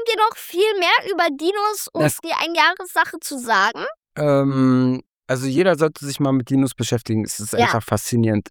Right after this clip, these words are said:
Speaker 2: dass so eine Tiere so viel länger auf der Welt, als wir gelebt haben und die ganze Welt beherrscht haben.
Speaker 1: Bisher.
Speaker 2: Und dann durch so einen verdammten Meteorit,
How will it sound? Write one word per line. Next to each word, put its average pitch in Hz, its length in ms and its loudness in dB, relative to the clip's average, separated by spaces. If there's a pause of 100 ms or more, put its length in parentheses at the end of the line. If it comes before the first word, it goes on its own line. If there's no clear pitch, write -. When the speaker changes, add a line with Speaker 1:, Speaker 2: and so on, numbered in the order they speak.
Speaker 2:
dass - 220 -4
so 135 100 2
eine 131 180 4
Tiere 135 320 2
so 127 340 2
viel 196 260 2
länger 160 260 2
auf 147 80 -2
der 131 120 0
Welt, 131 180 2
als 127 180 0
wir 147 100 2
gelebt 143 340 0
haben 147 160 4
und 127 120 0
die 123 40 -2
ganze 127 280 -2
Welt 123 180 2
beherrscht 123 380 -2
haben. 247 160 0
Speaker 1:
Bisher. 240 160 -6 (280)
Speaker 2:
Und 123 140 -2
dann 147 120 4
durch 139 140 2
so 135 80 2
einen - 400 -2
verdammten 143 540 2
Meteorit, 143 680 0